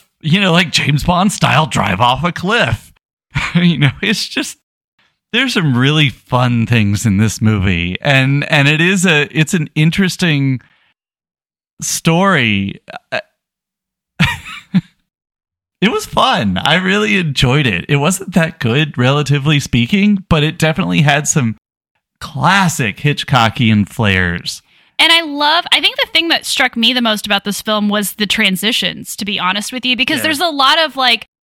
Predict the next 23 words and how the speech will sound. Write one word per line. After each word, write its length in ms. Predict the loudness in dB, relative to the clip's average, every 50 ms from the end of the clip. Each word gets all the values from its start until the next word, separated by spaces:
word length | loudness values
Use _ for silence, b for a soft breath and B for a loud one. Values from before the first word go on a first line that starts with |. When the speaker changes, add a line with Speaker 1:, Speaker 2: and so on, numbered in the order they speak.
| _
Speaker 2:
there 240 | -2 0 0 0 0
are 60 | 0 0
these 180 | -2 -2 -2
two 180 | -4 -6 -6 -4
couples, 800 | -2 -2 -2 -2 -2 -2 -4 -2 -2 -2 -2 -4 -4 -6 -6 -4 -4
and 120 | -2 -2
they're 120 | -2 -4
kind 360 | -4 -2 0 2 2 2 2 0
of, 200 | -2 -2 -4 -8 B B B -4
like, 180 | -4 -2 -2
their 100 | -2 -4
paths 400 | -4 -2 0 0 0 0 -2 -6 -6
don't 460 | -6 -6 -6 -8 -12 -12 -12 -8 -6
really 500 | -4 -4 -4 -4 -2 0 0 0 0 0
intersect, 640 | 0 -2 -2 -4 -2 -2 -2 -2 -2 -2 -6 -6 -4
like, 200 | -4 -4 -4 -6
directly 680 | -8 -6 -4 -4 -4 -4 -6 -8 -6 -4 -2 0 0
until 320 | -2 -2 -4 -4 -4 -6 -4
the 220 | -4 -4 -2 -2
end 260 | -2 -2 -2 -2 -4
of 140 | -6 -8 -6
the 100 | -8 -10
film. 480 | -6 -6 -4 -4 -2 -4 -4 -6 -8